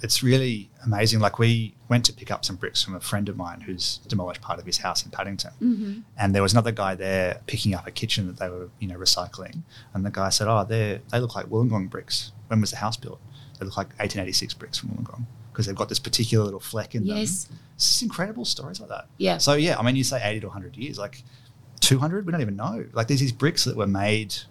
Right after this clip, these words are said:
Speaker 1: around the kind of Sydney area in the eighteen eighties for all the development in Sydney, still going strong.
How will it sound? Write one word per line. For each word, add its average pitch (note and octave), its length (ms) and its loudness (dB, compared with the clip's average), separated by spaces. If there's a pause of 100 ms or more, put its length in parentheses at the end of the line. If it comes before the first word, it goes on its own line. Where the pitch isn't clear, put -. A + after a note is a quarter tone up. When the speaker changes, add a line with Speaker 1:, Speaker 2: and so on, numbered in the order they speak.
(340)
Speaker 1:
around G2+ 220 -2
the F#2 60 -10
kind F#2+ 180 -4
of F2+ 80 0
Sydney F#2+ 340 -2
area A2+ 480 0
in G2 120 -6
the - 100 -8
eighteen F#2+ 240 -8
eighties F#2+ 360 -2
for G2+ 120 -2
all F#2 60 -2
the F#2 80 -8
development F#2 480 -10
in F2+ 80 -12
Sydney, F#2+ 420 -2 (460)
still - 200 4
going G#2 220 -2
strong. G#2+ 400 -4